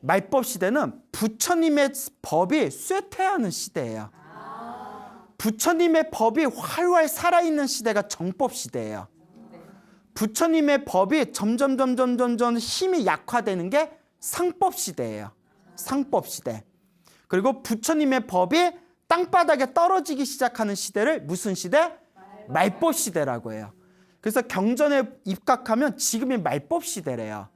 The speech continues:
Speaker 1: 그래서 지금은 열심히 수행을 해도 효과가 더디게 나타나요.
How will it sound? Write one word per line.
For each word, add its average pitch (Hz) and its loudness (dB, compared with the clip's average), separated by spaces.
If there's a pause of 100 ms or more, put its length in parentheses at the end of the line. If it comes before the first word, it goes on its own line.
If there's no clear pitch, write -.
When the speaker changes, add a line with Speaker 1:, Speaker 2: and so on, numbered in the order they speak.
(960)
Speaker 1:
그래서 294 4
지금은 262 2 (200)
열심히 277 2
수행을 381 0
해도 233 2
효과가 339 -2
더디게 262 -4
나타나요. 107 -8